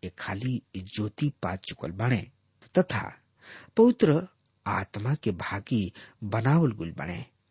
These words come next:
और परमेश्वर के उत्तम वचन के तथा आवे वाला युग के सामर्थ के स्वाद चिख चुकल बाणे, यदि ऊ भटक गइले त ओहनी लोग के मन परिवर्तन के खातिर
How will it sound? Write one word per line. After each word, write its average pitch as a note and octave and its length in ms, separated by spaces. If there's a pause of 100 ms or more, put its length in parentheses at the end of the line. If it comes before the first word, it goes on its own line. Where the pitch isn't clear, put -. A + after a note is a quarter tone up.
(140)
और F#3 160
परमेश्वर A#2+ 640
के - 160 (120)
उत्तम D3+ 500
वचन G#2 480
के E2 180 (300)
तथा G#2 380 (400)
आवे G3+ 300
वाला E3+ 320
युग B2 420
के D#3+ 160
सामर्थ G2 640
के F#2 320 (280)
स्वाद C3 680 (260)
चिख - 220
चुकल - 360
बाणे, G2+ 320 (440)
यदि G3+ 380
ऊ C3+ 240 (120)
भटक - 520
गइले F2+ 420 (420)
त - 40 (300)
ओहनी F#2 340
लोग F#2+ 360
के G#2+ 100 (120)
मन A#2 340
परिवर्तन F2+ 640
के E2+ 180
खातिर G2 580